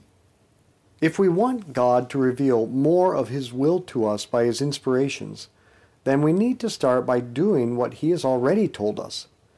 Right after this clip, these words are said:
Why would he give us new instructions if we haven't fulfilled the ones he's already given us? And God has already re-, revealed much to us.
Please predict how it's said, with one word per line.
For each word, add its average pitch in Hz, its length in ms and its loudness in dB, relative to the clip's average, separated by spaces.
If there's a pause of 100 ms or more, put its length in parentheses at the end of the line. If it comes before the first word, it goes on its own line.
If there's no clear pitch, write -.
(380)
Why 143 240 2
would 240 140 2
he 220 80 2
give 185 160 0
us 175 180 0
new 185 360 2
instructions 117 680 -4
if 131 160 -8
we 135 140 -4
haven't 127 560 -4
fulfilled 135 600 -2
the 139 80 -2
ones 117 380 0
he's 131 160 -4
already 135 300 2
given 180 280 2
us? - 300 -10 (1000)
And 113 180 -6
God 151 260 2
has 170 140 -2
already 175 400 2
re-, 165 240 2 (120)
revealed 151 480 2
much 190 360 0
to 113 160 -10
us. - 320 -14